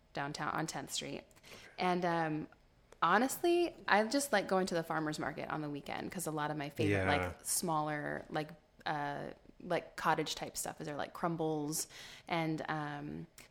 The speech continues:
Speaker 1: well, I don't think she sells at the, at the farmer's market, but Alchemy Bread, Bonnie's Bread is just, like, so good. There are all kinds of really good little, like, cottage creators in Modesto that sell at that, and it's just, like, you can't beat it. It's so delicious.
Speaker 2: Yeah.
Speaker 1: Yeah.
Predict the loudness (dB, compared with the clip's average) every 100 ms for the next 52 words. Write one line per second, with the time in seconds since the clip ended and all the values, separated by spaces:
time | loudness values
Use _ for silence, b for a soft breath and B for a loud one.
0 | _ -4 0 0 0 -2 -2 0 0 0
1 | -2 -4 -4 -10 -20 _ _ -6 -4 -2
2 | -2 -2 -4 -4 -2 -2 -6 -8 -8 -8
3 | -2 -2 -2 -4 -4 -2 -4 -4 -4 -6
4 | -6 -6 -6 -6 -8 -12 -12 -12 -8 -4
5 | -4 -4 -4 -4 -6 -8 B B 2 4
6 | 6 8 8 6 4 0 0 0 0 -2
7 | -2 -4 -2 -2 -4 -6 -10 -8 -4 -2
8 | -2 -4 -4 -4 -4 -10 _ _ -6 0
9 | 2 2 2 2 2 2 2 2 0 -2
10 | 0 0 2 0 0 -2 -2 -4 -4 -4
11 | -4 -10 -8 -8 -6 -6 -10 -10 -8 -4
12 | -4 -4 -10 -10 -12 -14 -12 -8 -8 -6
13 | -10 -8 -12 -12 -16 -20 -10 -4 -2 -4
14 | -6 -6 -6 -4